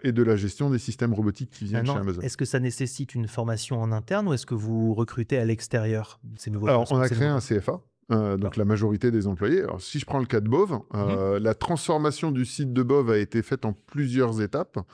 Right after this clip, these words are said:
Speaker 1: On a commencé par fermer la moitié de l'entrepôt pendant qu'on était en train de le robotiser. On a laissé l'autre moitié en opération. Et en fait, au lieu de réduire l'emploi, en fait, on a toujours maintenu un flux de travail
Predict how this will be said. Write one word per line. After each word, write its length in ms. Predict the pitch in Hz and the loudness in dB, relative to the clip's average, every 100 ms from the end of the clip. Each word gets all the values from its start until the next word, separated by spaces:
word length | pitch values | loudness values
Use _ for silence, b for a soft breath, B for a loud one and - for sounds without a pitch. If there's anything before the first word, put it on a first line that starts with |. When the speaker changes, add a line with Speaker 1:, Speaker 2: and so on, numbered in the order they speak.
| B B B | B B B
Speaker 1:
On 140 | 127 120 | 2 2
a 80 | 117 | 2
commencé 360 | 139 131 139 | 0 0 0
par 340 | 120 110 95 - | 0 2 0 -2
fermer 380 | - 131 117 131 | -4 -2 0 0
la 100 | 120 | 0
moitié 240 | 110 - | -2 -2
de 60 | 107 | -2
l'entrepôt 360 | 101 107 151 143 - | -2 -2 -4 -4 -6
pendant 220 | 104 95 | -6 -6
qu'on 180 | - 95 | -4 -4
était 220 | 92 117 | -2 -2
en 100 | 101 | -2
train 220 | - 110 | -4 -4
de 120 | 101 90 | -4 -4
le 180 | 92 | -2
robotiser. 560 | 95 98 95 - 101 165 B B B | -2 -2 -2 -2 2 2 B B B
On 160 | 127 123 | 2 2
a 80 | 120 | 2
laissé 460 | 139 190 - 190 | 2 0 0 0
l'autre 320 | 156 143 - | 2 0 0
moitié 420 | 131 127 - 131 113 | 0 -2 -2 -2 -2
en 120 | 110 104 | -2 0
opération. 540 | 98 104 104 127 208 - B B B | 2 2 2 0 -4 -6 B B B
Et 140 | 120 | 4
en 80 | 110 | 4
fait, 260 | 127 175 - - | 2 0 0 2
au 80 | |
lieu 140 | 127 143 | 4 4
de 100 | 117 | 2
réduire 540 | 104 120 120 123 113 | 2 2 2 2 2
l'emploi, 360 | 113 110 143 190 | 0 0 0 0
en 80 | 127 | 0
fait, 320 | 151 147 - - | -2 -2 -12 -10
on 160 | 131 110 | -2 0
a 80 | 107 | 0
toujours 640 | - - 302 190 202 156 | -6 0 2 2 2 0
maintenu 360 | 151 - 147 | 0 0 0
un 120 | 131 117 | 0 -2
flux 260 | 135 127 b b b b | -2 -2 b b b b
de 120 | 107 113 | 0 0
travail 520 | - 113 117 113 | 0 2 2 2